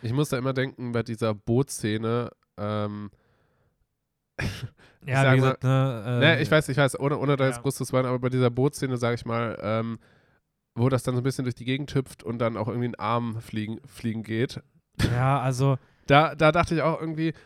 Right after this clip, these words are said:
Speaker 1: hm, das sieht schon ein bisschen, es, es wirkte schon ein bisschen wie Videospielartig.
Speaker 2: Ja,
Speaker 1: so
Speaker 2: es ist
Speaker 1: und
Speaker 2: auch irgendwie sehr künstlich gehalten und ich find auch, dass dann ab irgendeinem Moment Feuer und sowas irgendwie einfach nicht so gut aussieht. Und ich find tatsächlich auch, dass so,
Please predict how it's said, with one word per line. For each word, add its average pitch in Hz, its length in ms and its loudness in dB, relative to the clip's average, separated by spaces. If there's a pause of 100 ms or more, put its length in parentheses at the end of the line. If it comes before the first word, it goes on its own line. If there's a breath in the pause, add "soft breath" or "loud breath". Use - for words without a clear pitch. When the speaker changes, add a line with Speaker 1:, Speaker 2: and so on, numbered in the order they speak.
(120 loud breath)
Speaker 1:
hm, 180 160 -2
das - 160 0
sieht 185 180 -2
schon 190 360 -2
ein 156 160 -6
bisschen, 165 540 -2 (1080)
es, - 200 -8 (220)
es 156 140 -6
wirkte 208 220 2
schon 175 140 -2
ein - 20 -4
bisschen 151 240 -2
wie 123 220 -4
Videospielartig. 98 800 -2
Speaker 2:
Ja, 135 260 0
Speaker 1:
so - 60 -2
Speaker 2:
es 101 60 -6
ist 101 100 -6
Speaker 1:
und 156 40 -2
Speaker 2:
auch 143 60 -2
irgendwie 156 200 -4
sehr 156 200 0
künstlich - 680 -4
gehalten 151 600 -2
und 139 280 -6 (680 soft breath)
ich 143 140 -4
find 170 240 -4
auch, 151 120 -2
dass 156 180 -4
dann 147 140 0
ab 120 100 -8
irgendeinem 156 380 -4
Moment 151 440 -2
Feuer 175 480 2
und 165 140 2
sowas 156 360 0
irgendwie 151 260 -4
einfach 147 240 -4
nicht 151 140 -6
so 160 120 -4
gut 151 140 -6
aussieht. 151 240 -4
Und 147 80 -6
ich - 80 -8
find 202 140 -2
tatsächlich 185 280 -2
auch, 165 140 -2
dass 165 180 -2
so, 165 220 2